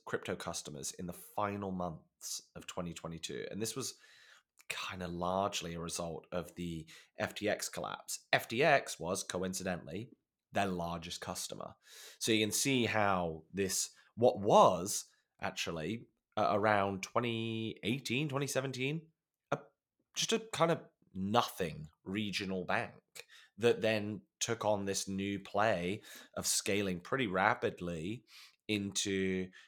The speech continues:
uh, a, a crypto-focused bank. E-,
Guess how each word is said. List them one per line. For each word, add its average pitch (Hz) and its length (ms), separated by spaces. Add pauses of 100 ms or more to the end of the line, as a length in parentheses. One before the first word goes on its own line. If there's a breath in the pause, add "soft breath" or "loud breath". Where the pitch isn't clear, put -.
(220 loud breath)
uh, 90 640
a, 90 260
a 90 120
crypto-focused 90 1160
bank. 92 520 (340 loud breath)
E-, - 140